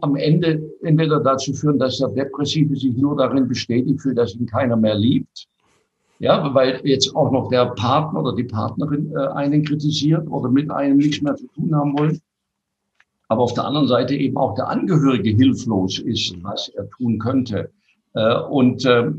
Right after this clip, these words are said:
Speaker 1: und immer wieder natürlich auch schwer hat, an ihn ranzukommen. Ich wollte es, ich, da gibt's wiederum keine perfekte Lösung.
Speaker 2: Mhm.
Speaker 1: Ähm, es ist ein Thema, was wir vielleicht in,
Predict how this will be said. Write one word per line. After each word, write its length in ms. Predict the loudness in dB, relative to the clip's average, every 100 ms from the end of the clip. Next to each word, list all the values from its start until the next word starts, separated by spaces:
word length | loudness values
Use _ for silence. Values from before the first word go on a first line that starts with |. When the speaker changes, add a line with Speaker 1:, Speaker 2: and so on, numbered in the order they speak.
| -10
Speaker 1:
und 320 | -2 -2 -2 -12
immer 340 | 0 2 2
wieder 200 | 2 0
natürlich 440 | 0 -2 -2 -4 -2
auch 240 | -2 -2
schwer 320 | -4 -2 0
hat, 200 | -2 -4
an 180 | -4 -2
ihn 80 | -2
ranzukommen. 500 | -2 -4 -4 -6 -10 _ -6
Ich 120 | -2
wollte 220 | 0 2
es, 120 | 0 0 -2
ich, 160 | -2
da 100 | 0
gibt's 260 | -2 -2 -2
wiederum 300 | 0 0 0
keine 260 | 0 0 0
perfekte 520 | -2 0 0 0 -2
Lösung. 640 | -2 -2 -2 -2 -2 -4 _ _
Speaker 2:
Mhm. 180 | -14 -4
Speaker 1:
Ähm, 300 | 0 0 0
es 160 | -2 -2
ist 160 | 2 2
ein 160 | 2
Thema, 500 | 2 4 4 4 4
was 320 | 4 2 0 2
wir 260 | 4 4 2
vielleicht 440 | 0 0 0 -2
in, 260 | -6 -6